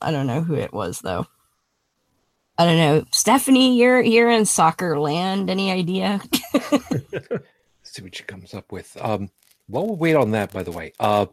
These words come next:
Speaker 2: Bridget, uh, th-, there's a piece about that that I wanted to kind of swing past you, uh, because I, I had winced about the whole, um, floor hockey and, and field hockey thing.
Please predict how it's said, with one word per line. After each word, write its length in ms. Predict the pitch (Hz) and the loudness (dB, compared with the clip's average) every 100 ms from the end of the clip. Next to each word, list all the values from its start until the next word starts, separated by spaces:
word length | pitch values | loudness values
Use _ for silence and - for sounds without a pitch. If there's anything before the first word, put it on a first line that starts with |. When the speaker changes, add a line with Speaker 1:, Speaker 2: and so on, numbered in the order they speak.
| _ _ - _ - | _ _ -20 _ -2
Speaker 2:
Bridget, 300 | 196 214 180 - | 0 0 -4 -4
uh, 160 | 139 120 123 | -4 -4 -2
th-, 200 | 170 - | -2 2
there's 200 | 185 175 | 0 0
a 40 | |
piece 260 | - 269 - | -4 -4 0
about 200 | 190 175 | -2 -2
that 140 | 147 | -6
that 100 | - | -6
I 40 | 120 | -6
wanted 200 | 127 120 | -6 -10
to 80 | 104 | -8
kind 200 | 123 101 | -6 -6
of 480 | - _ _ - | -8 _ _ -14
swing 260 | - - 110 | -12 -12 -14
past 300 | - 135 139 | -8 -8 -8
you, 140 | 95 - - - - - | -10 -12 -18 -20 -6 0
uh, 160 | 120 | 0
because 400 | 107 117 151 123 - | 0 0 2 2 2
I, 340 | 160 196 180 - | 2 2 0 -2
I 140 | 135 180 | 0 0
had 320 | 165 131 - - 127 | -2 -4 -10 -20 -18
winced 460 | 104 127 170 - | -6 -2 -2 -4
about 240 | 143 131 - | -4 -4 -4
the 80 | |
whole, 420 | 110 123 113 101 - _ _ _ _ - | -6 -4 -4 -6 -12 _ _ _ _ -2
um, 340 | 107 92 85 _ _ | -2 -2 -10 _ _
floor 420 | - - 131 139 127 | -16 -4 2 2 2
hockey 500 | 127 113 117 107 104 | 0 -2 -6 -6 -6
and, 280 | 104 95 92 | -6 -8 -10
and 180 | 101 90 | -12 -12
field 320 | - 131 123 | -8 -6 -6
hockey 280 | 113 98 95 | -8 -8 -10
thing. 300 | - 95 | -8 -8